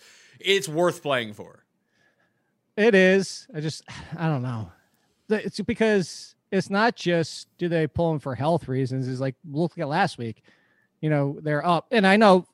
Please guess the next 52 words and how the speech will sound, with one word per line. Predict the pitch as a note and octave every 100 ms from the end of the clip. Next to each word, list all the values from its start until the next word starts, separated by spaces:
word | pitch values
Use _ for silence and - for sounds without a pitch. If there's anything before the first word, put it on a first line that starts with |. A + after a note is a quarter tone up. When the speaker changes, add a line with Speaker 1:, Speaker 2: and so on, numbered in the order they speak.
| -
Speaker 2:
I | C#3+ G3+
make | D#3+ -
this | D3
argument | D3+ D3 D3
all | C#3+
the | C3
time. | F3+ A#2+
Well, | D3+
if | C#3+
you're | E3+
already | F3+ D3
up | F3
and | C#3+
getting | D3 B2+
yanked | D3 D3
in | C3
the |
Speaker 1:
Yeah, | E3+ F3+
Speaker 2:
third | B2
quarter, | F3 C#3+
Speaker 1:
yeah, | E3
Speaker 2:
it |
means | D#3+
Speaker 1:
look, | D#3
Speaker 2:
you |
already | C#3+ G3+
Speaker 1:
it, | B2
Speaker 2:
did | D#3 B2+
what | B2
you |
Speaker 1:
if, | D3+ C#3+
Speaker 2:
needed | C3
to |
Speaker 1:
if | F3+
Speaker 2:
do. |
Speaker 1:
Bra-, | E3 G3+
if | F3+ -
Brady | G#3+ A#3+
doesn't | A#3 A3
come | G#3+ A3 F#3+
out | F#3+
for | F#3 C#3
half | D3 D#3+ D#3
in |
this | C3+ D3
game, | F3+ F3+
it's | -
'cause | D#3+
he's | C3
thrown | A2+ C3+ A2+
five | B2 G#2+
touchdowns. | - G2 - D#2 _ -